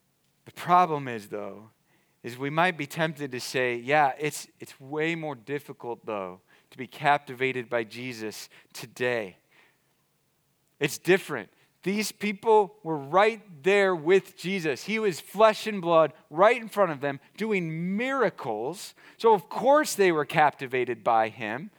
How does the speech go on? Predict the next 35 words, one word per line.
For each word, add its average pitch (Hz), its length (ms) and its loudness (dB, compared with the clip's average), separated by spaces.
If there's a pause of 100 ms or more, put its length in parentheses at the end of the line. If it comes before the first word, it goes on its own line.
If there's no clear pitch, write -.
(1400)
So 180 160 4
how 226 220 6
am 247 100 4
I 269 200 6
supposed 196 360 -2
to 160 60 -12
be 151 120 -4
captivated 131 760 0
by 120 220 4
him? 117 280 -8
I 165 140 2
don't 214 240 -4
get - 260 0
that 175 240 4
luxury 165 640 -2
today. 131 640 -4 (320)
And 143 140 -8
that 170 180 4
is 151 200 -4 (140)
understandable, 143 1200 -4 (260)
but 143 180 2
I 156 180 6
would 170 200 -2
just 139 280 -8
caution 147 600 0
you. 113 180 -16 (1040)
You 151 160 -2
missed 185 560 0
two 190 360 -2
important 139 600 -4
things 139 480 -4
if 113 140 -12
you're 127 80 -6
thinking 151 480 -4
this. 95 360 -12